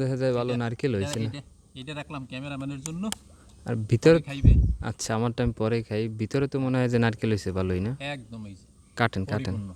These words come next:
Speaker 1: কাটেন দেখি।
Speaker 2: আচ্ছা, কাটতেছি। এউ।
Speaker 1: ওহ, মাশাআল্লাহ, ভিতরে তো বেশ সুন্দর ভালো নারকেল হয়েছে না?
Speaker 2: কেবল আর কি, এটা, এটা, এগুলো খাইতে খুব মজা, হ্যাঁ?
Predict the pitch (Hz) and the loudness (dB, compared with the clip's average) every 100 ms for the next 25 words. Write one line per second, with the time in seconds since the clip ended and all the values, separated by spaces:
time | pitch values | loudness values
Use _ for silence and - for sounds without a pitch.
0 | - 113 110 113 143 110 104 - 110 - | 2 2 2 0 0 -2 -2 -4 -8 -8
1 | 107 98 101 104 - 101 - - - - | -18 -16 -14 -14 -14 -14 -16 -18 -18 -18
2 | - - - - 160 190 139 101 98 - | -18 -20 -20 -14 -10 -8 -8 -10 -14 -20
3 | - - - 160 139 101 - 139 127 110 | -20 -20 2 6 8 6 0 2 4 4
4 | - 101 98 110 117 135 135 - 127 123 | 4 2 2 2 2 2 2 2 4 4
5 | - - - - - - - - - - | 2 -2 -8 -20 -20 -20 -20 -20 -20 -20
6 | - - - - 135 127 131 123 107 120 | -20 -20 -12 -2 4 6 6 6 4 6
7 | 135 135 117 113 98 92 - 104 139 147 | 4 4 2 2 0 0 -2 -2 -4 -6
8 | 123 123 127 117 131 131 - - - - | -10 -8 -10 -10 -10 -10 -12 -16 -12 -10
9 | 180 165 - 165 175 160 175 - 135 139 | -8 -8 -8 -6 -6 -6 -6 -4 -4 -4
10 | 135 131 104 92 92 113 175 | -8 -6 -6 -6 -8 -8 -8